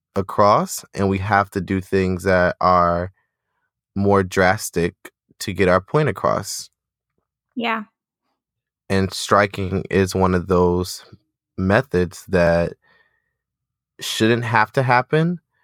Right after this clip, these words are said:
Speaker 1: but if they do, then they do,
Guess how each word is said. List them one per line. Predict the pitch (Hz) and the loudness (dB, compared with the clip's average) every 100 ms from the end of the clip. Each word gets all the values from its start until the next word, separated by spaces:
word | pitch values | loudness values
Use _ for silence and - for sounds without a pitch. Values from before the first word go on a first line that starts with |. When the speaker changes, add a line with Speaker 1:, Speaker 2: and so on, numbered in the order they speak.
| _ _ _ | _ _ _
Speaker 1:
but | 92 98 98 90 _ _ _ _ _ _ _ _ _ _ _ _ _ - _ - | 0 4 4 0 _ _ _ _ _ _ _ _ _ _ _ _ _ -20 _ -4
if | 95 - | -4 2
they | 101 | 2
do, | 92 98 101 | 4 2 2
then | 104 98 | 2 2
they | 98 | 0
do, | 101 156 131 87 101 | 2 0 0 -2 -6